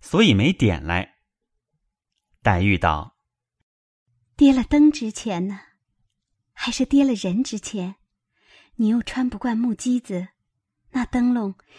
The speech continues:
Speaker 2: 命他们前头点着，这个又轻巧又亮，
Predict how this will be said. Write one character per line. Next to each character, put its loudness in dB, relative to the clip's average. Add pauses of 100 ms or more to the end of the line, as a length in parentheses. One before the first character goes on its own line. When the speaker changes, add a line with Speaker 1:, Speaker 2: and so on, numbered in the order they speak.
(180)
Speaker 2:
命 6
他 0
们 6
前 -6
头 -4
点 -4
着， -8 (680)
这 4
个 -12 (360)
又 2
轻 -2
巧 -10
又 -8
亮， -6